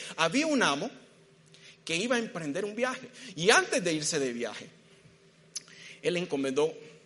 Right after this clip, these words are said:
a tres de sus siervos. A uno le dio cinco mil monedas de oro, le dio dinero, al otro le dio dos mil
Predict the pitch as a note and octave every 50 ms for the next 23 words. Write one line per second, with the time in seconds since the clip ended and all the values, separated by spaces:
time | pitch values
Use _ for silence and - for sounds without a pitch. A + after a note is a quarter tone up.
0 | - - - A#2+ - - D#3 F#3 G3 A#3+ F#3+ - - D3 C#3 C3 A#2 - - -
1 | - - - - - - D#3 C#3+ C#3 B2+ A#2+ - - - - - - - - -
2 | - - - C3+ D#3+ G#3+ A3+ F#3+ E3+ D#3+ D#3 F#3 E3+ - - - F#3 F3 D#3+ C#3+
3 | - - B2+ C3 C#3+ E3+ F3 F3 E3+ D3 - - - C3+ C3 C3+ C3+ C3+ C3+ B2+
4 | A#2 B2+ A#2+ A#2 C3+ C#3+ B2+ - A#2 B2 C3+ C#3+ E3+ E3+ C#3+ C#3 C#3+ - - -
5 | - - C3+ B2+ C3+ E3 E3+ G3 G3 F3+ D3+ C#3+ D#3 D#3 E3+ D#3 D3+ - A3 B3+
6 | B3+ A#3 C#4 - -